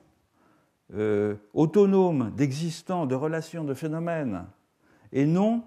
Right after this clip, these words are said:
une fenêtre ouverte sur le monde, selon la définition, euh, d'Alberti, et un prolongement du moi. Donc, par contraste avec les images animistes et totémistes, en revanche, euh,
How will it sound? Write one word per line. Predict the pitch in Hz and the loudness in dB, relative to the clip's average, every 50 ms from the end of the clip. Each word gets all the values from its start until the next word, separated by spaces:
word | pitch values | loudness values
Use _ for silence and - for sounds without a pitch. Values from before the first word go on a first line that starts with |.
| - - - | -10 -12 -6
une | - 147 143 131 | -4 -2 -2 -2
fenêtre | - - 151 147 147 180 220 240 233 233 - - - - - - | -4 -2 0 0 0 0 0 -4 -4 -6 -10 -18 -20 -20 -10 -6
ouverte | 123 120 113 127 156 147 151 | -6 -4 -2 -2 -2 -2 -2
sur | - - 120 | -4 -8 -6
le | 110 117 123 | -6 -4 -4
monde, | 156 185 220 208 185 165 - _ _ _ _ | -6 -6 -6 -8 -8 -12 -14 _ _ _ _
selon | - - 117 113 117 120 117 110 - - - _ _ - | -12 -8 -6 -4 -4 -4 -6 -6 -10 -16 -20 _ _ -12
la | - 101 110 107 | -8 -6 -6 -6
définition, | 101 104 104 98 - 104 101 104 101 98 - - 110 110 107 101 95 - _ _ _ _ - | -4 -6 -8 -8 -8 -8 -6 -6 -8 -8 -10 -10 -8 -6 -6 -6 -8 -10 _ _ _ _ -12
euh, | 90 95 95 95 95 90 | -8 -6 -6 -4 -6 -6
d'Alberti, | 90 95 101 98 92 92 110 104 - - - - 202 220 233 233 - - - - _ _ _ - | -4 -2 -2 -2 -2 -2 -4 -4 -6 -8 -10 -6 -6 -4 -4 -6 -8 -12 -20 -20 _ _ _ -4
et | 139 151 170 185 190 180 - | -2 2 2 2 2 0 -2
un | 120 135 | -4 -6
prolongement | 120 - 127 123 123 131 127 131 156 170 160 | -6 -4 -4 -4 -4 -4 -4 -6 -6 -6 -6
du | 147 156 151 | -4 -4 -4
moi. | 151 135 131 110 95 95 - _ _ _ _ _ _ _ _ _ _ _ - - - _ - _ _ _ _ _ _ - | -2 -2 -2 -4 -6 -8 -14 _ _ _ _ _ _ _ _ _ _ _ -20 -20 -20 _ -20 _ _ _ _ _ _ -6
Donc, | 143 147 139 127 | -2 -2 0 2
par | - 190 170 - | 2 2 2 2
contraste | 196 196 185 190 - 196 185 175 - - - | 0 -2 -2 0 2 2 2 2 2 -2 -4
avec | 135 117 131 131 131 131 | -2 0 0 0 0 0
les | 127 123 110 117 | -2 -2 0 0
images | 127 127 131 135 131 127 120 113 104 - - - _ _ _ _ _ _ | 0 0 2 2 2 0 0 -2 -4 -6 -12 -20 _ _ _ _ _ _
animistes | - 113 117 113 117 120 127 120 113 - - | -4 -2 -2 0 0 0 0 -2 -4 -4 -8
et | 101 | -8
totémistes, | 95 110 98 - 170 208 262 240 - - | -8 -8 -8 -6 -4 -4 -4 -4 -4 -6
en | 107 | -8
revanche, | 95 120 147 208 254 233 180 - - - _ _ _ _ _ - - _ _ _ _ _ _ _ _ _ - 113 | -8 -6 -6 -6 -6 -6 -6 -10 -14 -20 _ _ _ _ _ -20 -20 _ _ _ _ _ _ _ _ _ -4 0
euh, | 120 123 120 117 110 107 104 98 95 90 85 | 0 2 2 2 2 2 2 0 0 -2 -4